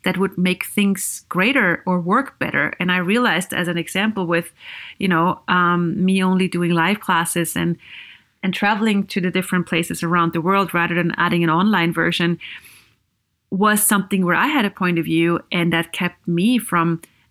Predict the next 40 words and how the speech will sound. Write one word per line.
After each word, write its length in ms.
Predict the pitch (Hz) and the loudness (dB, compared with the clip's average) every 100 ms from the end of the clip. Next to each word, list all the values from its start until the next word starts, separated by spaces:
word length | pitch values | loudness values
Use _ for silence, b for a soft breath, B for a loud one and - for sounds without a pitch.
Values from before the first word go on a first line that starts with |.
| - | -4
adding 320 | 185 208 196 | 0 2 0
something 480 | 185 185 165 - 170 170 | 0 -2 -2 -2 -2 -2
to 100 | 180 | 0
my 160 | 170 | 0
life 340 | 170 170 170 - | 2 0 -2 -2
that 280 | 175 165 - | -2 -2 -6
is 480 | - 180 175 175 - | -2 0 0 -2 -4
another 480 | 190 202 285 403 302 _ - | 0 0 2 0 -4 _ -10
channel 420 | - 175 170 165 | -4 0 0 0
of 200 | 160 - | -2 -4
possibilities. 840 | 160 156 - - - - 95 - | -4 -4 -6 -6 -8 -6 -6 -6
And, 220 | - 185 - B B B B B B - | -4 -4 -4 B B B B B B -2
and 280 | 190 196 | 0 2
it's 140 | 190 202 | 0 -2
like, 180 | 202 - | -2 0
what 200 | 208 - | -2 0
points 300 | 226 220 220 | 0 2 -2
of 60 | |
view 200 | 190 208 | -2 0
do 100 | 190 | 0
you 280 | 175 254 359 | 2 2 0
have 360 | - - - - - _ _ _ _ _ - | -2 -2 -4 -6 -12 _ _ _ _ _ -2
that 420 | 185 180 180 - | 2 2 0 -4
keep 340 | - - 208 190 | -6 -2 -2 -2
you 640 | 165 196 285 233 156 147 _ _ _ | -2 2 4 4 2 -2 _ _ _
from 540 | - 185 175 175 - - | -4 0 2 0 -2 -2
adding 600 | 175 196 190 170 170 170 _ _ | 0 2 2 0 -2 -6 _ _
things 340 | 190 190 170 - | 0 2 2 -2
to 140 | - | -4
your 140 | 165 156 | -2 0
life, 520 | 151 131 147 - - b b b b b _ | 0 0 -4 -10 -18 b b b b b _
that 220 | 185 180 - | -4 -4 -2
keep 300 | - 196 185 | -2 -2 0
you 320 | 185 240 240 | 2 2 0
from 480 | - 185 175 170 - | 0 0 0 -2 -2
making 440 | 180 185 190 196 | 0 0 0 0
your 160 | 180 170 | 0 2
life 280 | 160 165 175 | 0 0 0
even 240 | 165 165 | 0 -2
greater? 520 | 151 165 247 - - | -2 0 0 -2 -8